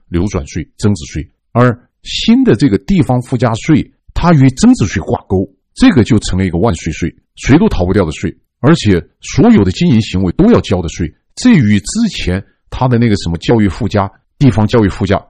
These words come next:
完全就不一样了。那个征收面非常窄的，征收强度也非常低的，一旦与增值税挂钩，这个就没得说了。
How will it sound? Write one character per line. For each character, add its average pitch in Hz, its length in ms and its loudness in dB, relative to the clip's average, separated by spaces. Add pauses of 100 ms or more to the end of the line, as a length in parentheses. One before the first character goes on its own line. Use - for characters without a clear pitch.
(140)
完 104 200 2
全 95 140 0
就 85 80 -2
不 - 120 -6
一 73 60 -6
样 71 200 -6
了。 64 160 -12
那 208 140 4
个 - 60 2
征 143 160 -2
收 131 100 0
面 139 160 2
非 - 140 -2
常 101 140 -2
窄 67 200 -4
的， 69 140 -12 (260)
征 156 160 2
收 151 100 2
强 110 300 -4
度 139 220 -2 (240)
也 104 120 4
非 151 180 2
常 85 200 -2
低 92 200 0
的， 78 160 -2 (260)
一 123 200 2
旦 175 260 2
与 107 100 4
增 185 180 0
值 160 60 -2
税 123 140 0
挂 95 180 0
钩， 82 240 -8 (220)
这 180 120 -4
个 135 60 -4
就 95 80 -4
没 85 160 -4
得 73 100 -8
说 65 240 -12
了。 - 160 -16